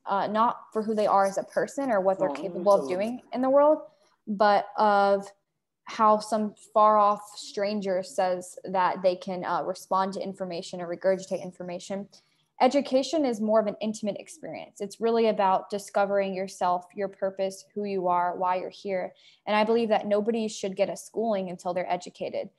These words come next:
Speaker 1: because once you're educated, then you can start to see what kinds of things am I interested in.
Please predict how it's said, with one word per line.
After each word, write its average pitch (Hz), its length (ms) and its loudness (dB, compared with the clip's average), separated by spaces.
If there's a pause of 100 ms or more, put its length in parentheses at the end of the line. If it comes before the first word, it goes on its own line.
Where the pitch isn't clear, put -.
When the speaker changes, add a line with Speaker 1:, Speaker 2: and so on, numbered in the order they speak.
(300)
Speaker 1:
because 214 300 0
once 214 220 -2
you're 214 180 2
educated, 196 560 0
then 190 160 -2
you 214 80 -4
can 208 160 -12
start 185 280 -4
to 190 80 -12
see 202 320 -6
what 196 220 0
kinds 214 280 -6
of 202 120 -8
things 190 440 -8
am 190 160 -6
I 185 100 -6
interested 196 520 -8
in. 180 260 -10